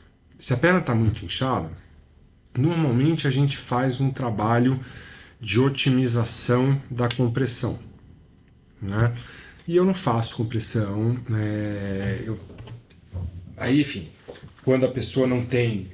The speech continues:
normalmente a gente trabalha com os fisioterapeutas, é... enfim, que, que, que pensam igual a gente, porque é importante isso, né?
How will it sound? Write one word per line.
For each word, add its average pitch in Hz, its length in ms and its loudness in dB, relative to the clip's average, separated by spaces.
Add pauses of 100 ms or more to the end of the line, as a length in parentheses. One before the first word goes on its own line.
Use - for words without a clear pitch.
(560)
normalmente 123 720 -2
a 101 40 -4
gente 104 240 -6
trabalha 104 400 -4
com 110 120 -10
os - 80 -6
fisioterapeutas, 107 1160 -8
é... 101 1200 -8 (260)
enfim, 98 340 -10 (220)
que, - 160 -20
que, - 400 -20 (160)
que - 80 -14 (360)
pensam 151 460 0
igual 107 320 -4
a 98 40 -4
gente, 90 600 -8 (640)
porque - 160 -10
é 117 40 -4
importante 107 720 -4
isso, - 220 -12
né? 123 280 -2